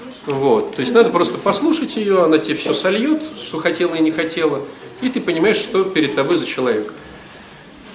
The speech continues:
А если ты будешь смотреть, что она делает, она подготовилась, ты никогда не поймешь, там хитрый план. Так вот, а, когда мы говорим о том, как, какая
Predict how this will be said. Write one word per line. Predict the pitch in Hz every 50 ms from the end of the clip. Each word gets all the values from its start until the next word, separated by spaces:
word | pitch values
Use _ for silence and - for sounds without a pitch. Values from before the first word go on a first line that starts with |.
| - - - - - - -
А | - 143
если | 151 156 156 156
ты | 170
будешь | 165 175 165 156
смотреть, | - 175 170 165 165 175 156 156
что | - - - 147 143
она | 143 151 151
делает, | - 233 269 277 208 147 123 -
она | 131 151 175
подготовилась, | - 135 127 135 139 - 202 220 220 180 143 - -
ты | - -
никогда | 180 170 - 135 139 147
не | 135
поймешь, | - - 127 120 113 104 98 -
там | - 139 135 131
хитрый | 131 - 156 156 - 151
план. | 127 - 127 117 107 98 - - - - - - - - - - - - - - - - - -
Так | - 175 -
вот, | 208 190 156 - - - - - - - - - - - - - - - -
а, | 131 127 131 127
когда | - - 160 160 156 196 220 214
мы | 196 196 202
говорим | 196 - 180 170 175 180 185 165 - 190 156 147 -
о | 156 156
том, | - 190 196 170 -
как, | - 156 160 - - - 196 - -
какая | 185 175 - 196 180 151